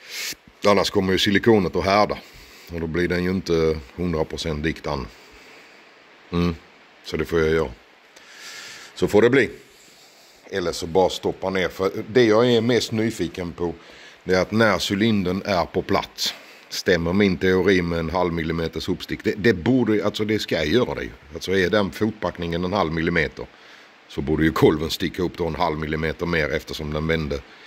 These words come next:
nästan kant i kant. Alltså det var precis ett litet könshårs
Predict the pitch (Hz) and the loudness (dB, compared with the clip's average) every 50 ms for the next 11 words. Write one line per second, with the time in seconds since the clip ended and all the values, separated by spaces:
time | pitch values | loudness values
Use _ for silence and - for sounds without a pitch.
0 | - - - - - 71 80 85 85 90 95 113 - - - - - - - - | -20 -20 -20 -14 -8 -6 -4 -2 0 2 2 2 2 0 -2 -6 -8 -12 -18 -18
1 | - - - _ _ _ - - - - - - - - - - - - - 95 | -18 -20 -20 _ _ _ -20 -20 -20 -20 -20 -20 -20 -20 -20 -20 -14 -6 -2 -2
2 | 80 76 73 73 69 - 85 71 67 67 76 73 73 - 78 73 73 73 78 78 | -2 -2 -4 -6 -4 -2 -2 -2 -2 -2 -4 -6 -4 -4 -4 -4 -2 0 0 0
3 | 73 - - 78 - 92 80 73 73 71 - 80 82 85 90 87 85 82 76 - | -2 -4 -4 -4 -2 0 -2 -2 -4 -6 -6 -4 -2 0 0 0 0 -2 -4 -6
4 | - 73 69 - - - - - - 90 82 85 82 - - 87 82 78 65 - | -10 -12 -12 -12 -12 -6 -4 -2 0 0 0 -2 -2 -4 -2 0 0 0 -2 -4
5 | - - - - | -4 -4 -4 -4